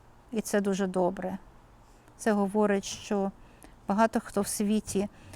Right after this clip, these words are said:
тепер, е, хто, знаєте, має, хто за фахом, там, генерали, всі такі, вони хочуть допомогти Україні. Бо собака — це люди, які знають, що роблять, і багато хто хоче нам допомогти, щоб нам подолати ворога.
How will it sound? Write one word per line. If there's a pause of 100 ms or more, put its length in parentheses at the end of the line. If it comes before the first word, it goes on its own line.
(140)
тепер,
е,
хто, (160)
знаєте,
має,
хто
за
фахом,
там,
генерали,
всі
такі, (640)
вони
хочуть
допомогти
Україні. (520)
Бо
собака —
це
люди,
які
знають,
що
роблять,
і (600)
багато
хто
хоче
нам
допомогти,
щоб
нам
подолати
ворога.